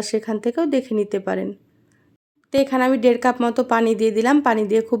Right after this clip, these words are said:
ভালোভাবে নেড়েচেড়ে নিলাম। ঢাকা দিয়ে আরও দশ মিনিট রান্না করব। তো রান্নাটা হতে থাক, অন্য চুলাতে আমি বসিয়ে দিলাম। গ্যাসে একটা ফ্রাই প্যান দিয়ে দিলাম, দিয়ে দিলাম এখানে এক টেবিল চামচ সর্ষের তেল, হাফ চামচ দিয়ে দিলাম গোটা জিরা, জিরাটা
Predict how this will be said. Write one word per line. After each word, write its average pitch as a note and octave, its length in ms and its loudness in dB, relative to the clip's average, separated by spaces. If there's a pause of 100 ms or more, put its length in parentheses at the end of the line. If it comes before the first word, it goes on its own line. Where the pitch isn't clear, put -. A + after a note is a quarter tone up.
(100)
ভালোভাবে G#3+ 460 2
নেড়েচেড়ে A3 400 2 (100)
নিলাম। A#3 240 2 (580)
ঢাকা A3+ 400 -2
দিয়ে C#4 160 4
আরও A#3+ 100 2 (100)
দশ G3+ 200 2
মিনিট A#3 160 0 (100)
রান্না G#3+ 320 -2
করব। A3 200 0 (760)
তো - 120 -2
রান্নাটা G#3+ 440 0
হতে A3 220 -2 (100)
থাক, D4+ 140 -2 (120)
অন্য A3+ 140 2 (120)
চুলাতে G#3+ 360 0
আমি A#3+ 100 4 (120)
বসিয়ে G#3+ 360 0
দিলাম। G#3 220 0 (880)
গ্যাসে C4 400 0
একটা C4+ 240 -2
ফ্রাই A3+ 240 2
প্যান A#3+ 120 2 (100)
দিয়ে A3 180 4
দিলাম, A3+ 200 0 (120)
দিয়ে A#3 160 4
দিলাম G#3+ 260 2
এখানে A3+ 200 -4 (120)
এক G#3 120 -6
টেবিল G#3+ 340 -2
চামচ A3 360 -2
সর্ষের G#3+ 440 -2
তেল, B3 180 0 (760)
হাফ A3+ 300 -2
চামচ B3+ 340 2
দিয়ে A#3+ 180 2
দিলাম B3 180 2 (120)
গোটা G#3+ 320 0
জিরা, G#3+ 260 0 (680)
জিরাটা B3+ 380 2